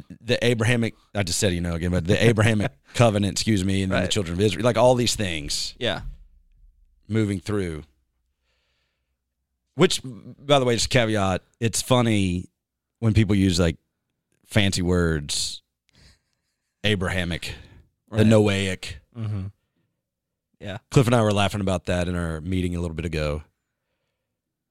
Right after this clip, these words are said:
Speaker 1: I'm gonna use the Johannian account of the resurrection.
Speaker 2: Mm.
Speaker 1: And it was really funny. He's like, "I don't know why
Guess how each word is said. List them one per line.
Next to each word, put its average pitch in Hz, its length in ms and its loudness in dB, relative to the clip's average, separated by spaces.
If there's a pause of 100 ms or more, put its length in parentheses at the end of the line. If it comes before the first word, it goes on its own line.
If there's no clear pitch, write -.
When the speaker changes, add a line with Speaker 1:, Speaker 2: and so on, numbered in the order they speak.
(320)
Speaker 1:
I'm 101 80 0
gonna 113 140 4
use 110 240 4
the 104 100 4
Johannian 104 540 4
account 95 480 2 (640)
of 78 80 -8
the 87 80 2
resurrection. 80 600 2 (160)
Speaker 2:
Mm. 110 220 -10 (400)
Speaker 1:
And 67 120 -4
it 69 40 -4
was - 300 -12
really 82 260 -4
funny. 64 360 -6 (1500)
He's - 120 -8
like, 107 100 0
"I 101 40 0
don't 95 120 0
know 92 120 0
why 82 400 -2